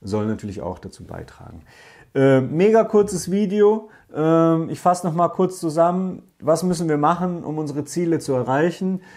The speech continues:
Was sollte man aber nicht machen, wenn man klein ist? Ähm, das ist, wenn man klein ist, sollte man einfach Sales machen, Umsatz generieren und dann, sobald's wirklich gut läuft, äh, einen Teil dieses Umsatzes oder einen Teil der,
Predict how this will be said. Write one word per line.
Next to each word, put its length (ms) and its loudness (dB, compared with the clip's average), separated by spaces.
Was 180 -6
sollte 260 0
man 160 -2
aber 180 0
nicht 260 -2
machen, 320 -2
wenn 100 -2
man 160 -4
klein 400 0
ist? 300 -6
Ähm, 720 0
das 160 0
ist, 340 -10
wenn 120 -4
man 100 -6
klein 300 -2
ist, 140 -6
sollte 180 -6
man 100 -6
einfach 220 -10
Sales 400 -2
machen, 280 -8
Umsatz 480 -2
generieren 540 -4
und 220 -8
dann, 280 -4
sobald's 580 0
wirklich 300 -6
gut 180 -8
läuft, 420 2
äh, 80 -6
einen 320 -2
Teil 260 2
dieses 260 -6
Umsatzes 600 -4
oder 140 -6
einen 120 -6
Teil 300 0
der, 440 -2